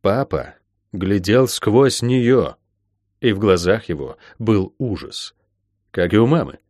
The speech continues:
Хотя ему-то как раз пугаться и не полагалось, он же папа, большой и сильный,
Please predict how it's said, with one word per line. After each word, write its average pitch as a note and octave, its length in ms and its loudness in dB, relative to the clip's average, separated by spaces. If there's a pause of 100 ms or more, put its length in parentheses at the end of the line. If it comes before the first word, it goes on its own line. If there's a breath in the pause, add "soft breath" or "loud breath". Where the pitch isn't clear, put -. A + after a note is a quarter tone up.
(140)
Хотя D#3+ 300 -2
ему-то D3+ 640 4 (260 loud breath)
как G#2+ 140 -4
раз D3+ 160 2
пугаться C3 380 2
и A#2+ 40 2
не A#2+ 80 2
полагалось, G#2 640 2
он G2 100 -2
же F#2 100 -2
папа, G2+ 500 0 (300 soft breath)
большой A#2+ 440 2
и D#3 140 -6
сильный, A2 720 -2